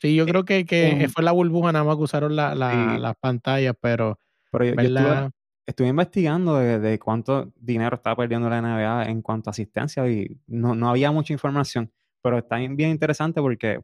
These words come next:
Speaker 2: porque parte del ingreso de la N B A, claro, los equipos tienen un ingreso, eh, eh, por, por los derechos de televisión, pero también los equipos tienen un ingreso grande por, por la, por los veinte mil, treinta mil personas que meten en cada
Speaker 1: Claro.
Speaker 2: juego y el consumo y todo eso.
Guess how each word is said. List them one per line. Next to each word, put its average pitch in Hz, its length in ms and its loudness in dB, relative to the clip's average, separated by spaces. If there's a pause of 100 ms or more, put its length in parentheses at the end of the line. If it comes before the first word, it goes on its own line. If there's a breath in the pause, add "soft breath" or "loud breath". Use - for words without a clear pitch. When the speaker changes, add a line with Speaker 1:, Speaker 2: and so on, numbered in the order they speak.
(120)
Speaker 2:
porque 104 280 -6 (120)
parte 107 320 -4
del 131 240 -2
ingreso 123 540 -4
de 127 80 -2
la 117 100 -2
N 113 140 -6
B 117 100 -2
A, 127 60 -2 (280)
claro, 143 220 2
los 127 100 2
equipos 123 480 -2
tienen 127 220 -2
un 139 160 0
ingreso, 135 640 -2
eh, 127 400 0
eh, 113 460 -4 (120)
por, 110 240 0
por 113 160 -4
los 110 220 0
derechos 110 260 -2
de 127 100 0
televisión, 131 560 0 (220)
pero 117 240 -2
también 104 480 -4
los 135 140 -4
equipos 120 280 -8
tienen 113 220 -6
un 117 160 -6
ingreso 117 400 -6
grande 123 320 -4
por, 123 320 -4
por 107 100 -4
la, 104 240 -4 (340)
por 127 100 2
los 120 80 -2
veinte 113 320 -2
mil, 120 120 -2
treinta 120 300 -6
mil 113 160 -6
personas 117 380 -6
que 120 120 -6
meten 113 540 -6 (320)
en 113 120 -4
cada 110 220 -2
Speaker 1:
Claro. 117 220 2
Speaker 2:
juego 135 220 0 (340)
y 113 100 -2
el 107 120 0
consumo 113 680 -2
y 104 40 -2
todo 107 340 -2
eso. - 240 -8